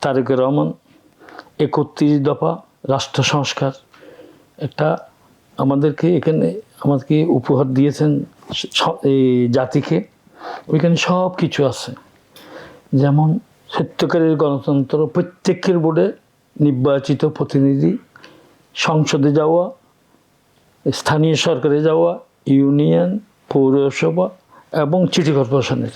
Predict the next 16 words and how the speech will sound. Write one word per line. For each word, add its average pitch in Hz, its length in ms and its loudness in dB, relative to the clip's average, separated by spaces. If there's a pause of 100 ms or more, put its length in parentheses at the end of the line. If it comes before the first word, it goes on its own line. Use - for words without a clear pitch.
(300)
আরেকটা 170 320 -2
কথা 185 320 -2
আছে, 190 340 0
রাষ্ট্রীয় 185 460 0
ক্ষমতা, 180 440 -2 (600)
প্রধানমন্ত্রী 175 880 0 (580)
বারবার 151 400 2
দুইবার 151 680 2 (1040)
হওয়ার 170 240 -2
পর 175 200 0
আর 160 300 -2
সে 185 420 0 (1200)
প্রতিযোগিতা 139 520 2
করতে 135 280 -2
পারবে 135 280 -2
না। - 160 -6